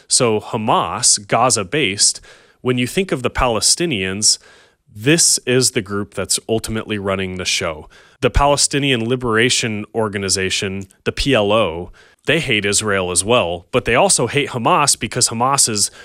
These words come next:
challenging their authority in the region, so to speak. But Hamas doesn't care.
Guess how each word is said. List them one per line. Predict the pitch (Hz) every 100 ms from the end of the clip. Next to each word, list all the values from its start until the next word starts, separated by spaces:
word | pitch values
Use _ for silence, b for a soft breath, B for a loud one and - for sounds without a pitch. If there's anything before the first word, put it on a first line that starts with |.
| B B _
challenging | - 160 139 123 110 113
their | 117 107
authority | 98 147 127 107 101
in |
the | 95
region, | 95 98 92 101
so | 98 107
to | 95
speak. | - - 98 107 b b b
But | 131
Hamas | 127 143 139 -
doesn't | 123 107 95
care. | - 80